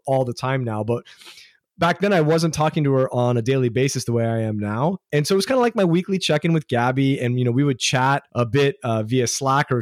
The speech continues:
you know, whatever about that week's episode and what we were gonna talk about, 'cause she does very, very in-depth show notes.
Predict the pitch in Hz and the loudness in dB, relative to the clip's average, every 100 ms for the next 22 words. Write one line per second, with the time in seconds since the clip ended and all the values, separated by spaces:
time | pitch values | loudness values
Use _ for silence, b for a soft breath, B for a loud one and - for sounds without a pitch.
0 | - 123 113 117 131 135 127 131 131 123 | -2 -2 0 0 0 2 2 0 0 -2
1 | 120 120 - 131 143 131 135 - - - | 0 0 -2 -2 0 0 -2 -4 -10 -6
2 | 131 131 143 131 120 120 131 120 120 - | -4 -2 2 2 2 0 0 -2 -4 -4
3 | 120 127 117 110 110 - - 131 117 107 | -6 -4 -6 -4 -4 -6 -4 0 0 0
4 | 123 117 117 110 - 160 156 135 - - | 2 2 2 0 0 0 2 0 -2 -2
5 | - 127 120 101 - | 0 2 0 -2 -6